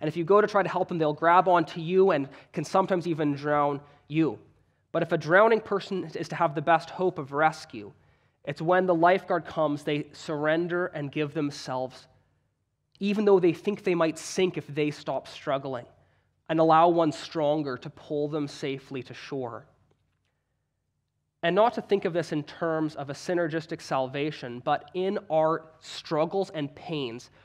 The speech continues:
we so often want to look to ourselves for salvation. We're desperate to claw to anything, to, to claw back our, our health, our time, our struggles. Maybe we,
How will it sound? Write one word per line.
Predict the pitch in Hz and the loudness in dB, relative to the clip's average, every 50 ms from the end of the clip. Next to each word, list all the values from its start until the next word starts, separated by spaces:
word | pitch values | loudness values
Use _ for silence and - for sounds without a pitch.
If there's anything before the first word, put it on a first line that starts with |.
| _ _ _ _ - | _ _ _ _ -8
we | 156 180 202 | -6 -6 -4
so | 196 - - - - 196 196 208 220 | -6 -8 -12 -6 -2 2 4 4 2
often | 208 - 156 151 151 151 - 180 165 160 | 2 2 2 0 0 0 -2 -4 -4 -2
want | 147 143 147 - | -2 -4 -4 -6
to | - 147 | -8 -8
look | 135 135 135 - - | -8 -8 -8 -10 -10
to | - - 156 151 | -8 -4 -2 -2
ourselves | 131 127 - - - - 151 123 117 117 117 | -2 -2 -6 -10 -6 -4 -4 -4 -4 -6 -10
for | - - 139 | -14 -14 -14
salvation. | - - - 113 117 117 127 113 107 110 - - - 139 123 - _ _ _ _ _ _ _ _ _ _ _ | -12 -8 -8 -8 -8 -8 -10 -12 -12 -12 -14 -14 -14 -14 -14 -16 _ _ _ _ _ _ _ _ _ _ _
We're | - 185 185 | 2 2 2
desperate | - - - 214 214 - - - 254 - | 2 4 4 4 4 4 0 -8 -6 -6
to | 254 | -6
claw | - - - - 208 190 202 208 | -6 -6 -8 -4 0 0 0 0
to | - 208 - - | 0 -4 -4 -4
anything, | 170 180 190 202 202 196 - 196 185 | -4 -2 -2 -2 -2 -2 -2 -4 0
to, | - 175 156 - - - - - | 0 -2 -2 -2 -8 -18 -8 -6
to | - | -6
claw | 180 - - - 208 202 202 202 | -6 -6 -2 4 6 6 6 6
back | 185 190 190 190 185 - - - - - - - | 6 6 6 6 4 2 -4 -14 -20 -6 0 4
our, | 175 175 165 | 4 4 6
our | - 165 165 | 4 4 2
health, | - - - 208 208 208 202 202 - | 2 2 4 6 6 6 6 4 2
our | 196 180 170 | 0 0 0
time, | 175 - - - 202 202 202 202 196 190 | -2 -6 -2 0 2 4 4 4 4 4
our | 175 175 | 2 0
struggles. | 165 - - - 202 196 190 180 196 202 190 - - - - - | 0 -4 -4 2 2 2 4 4 2 2 2 0 -6 -14 -20 -10
Maybe | - 175 196 202 214 233 | 2 6 8 8 8 6
we, | 226 226 226 | 4 2 0